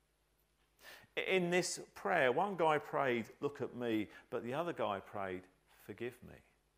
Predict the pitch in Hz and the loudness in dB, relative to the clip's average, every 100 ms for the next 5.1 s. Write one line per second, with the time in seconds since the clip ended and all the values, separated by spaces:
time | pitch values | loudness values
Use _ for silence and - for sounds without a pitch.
0 | _ _ _ _ _ _ - - - 147 | _ _ _ _ _ _ -20 -20 -4 6
1 | 190 190 175 160 - 151 147 139 139 131 | 6 8 6 6 6 8 8 4 0 0
2 | 120 120 110 - 143 147 - 92 - 107 | 2 2 2 -2 -4 -4 -6 -8 -8 -6
3 | 127 127 107 107 101 - 110 95 90 - | -6 -6 -4 -2 -2 -4 -8 -8 -10 -12
4 | 123 127 101 - 92 - 98 101 95 - | -14 -12 -12 -12 -12 -12 -14 -14 -16 -20
5 | - | -20